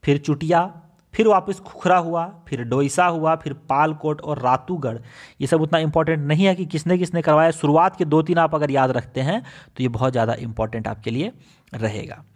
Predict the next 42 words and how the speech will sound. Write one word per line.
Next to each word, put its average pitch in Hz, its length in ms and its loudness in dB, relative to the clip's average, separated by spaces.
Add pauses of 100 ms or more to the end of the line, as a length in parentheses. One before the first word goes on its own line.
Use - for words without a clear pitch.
(300)
और 120 80 -4
वहीं 139 220 -2
नाग 143 300 0
वंशावली, 156 420 -2
इसकी 147 180 -8
चर्चा 143 300 -4
हमने 131 220 -6
करी 135 220 -6
थी, 180 100 -8
तो 170 120 -10
इसकी 214 380 -6
रचना 180 360 0
बेनी 151 440 0
राम 151 280 0
मेहता 127 360 -2
ने 139 140 -6
की 131 160 -10
थी। 208 300 -10 (260)
बहुत 131 260 -2
ही 165 60 0
इंपॉर्टेंट 131 520 -4
टॉपिक 113 380 -6
है 120 100 -4
ये 160 180 -6 (360)
नाग 143 240 0
वंशावली। 127 440 -4
यहाँ 135 180 2
से 220 160 -2
नाग 165 300 2
वंश 151 280 -4
की, - 180 -20 (1160)
नाग 151 360 0
वंशों 151 320 -4
की 208 220 -10 (440)
बारे, 117 440 0
नाग 143 180 0
वंशों 156 220 -2
के 151 60 -6
बारे 135 220 2
में 156 140 -6 (140)
काफ़ी 127 500 -2
जानकारी 110 520 -4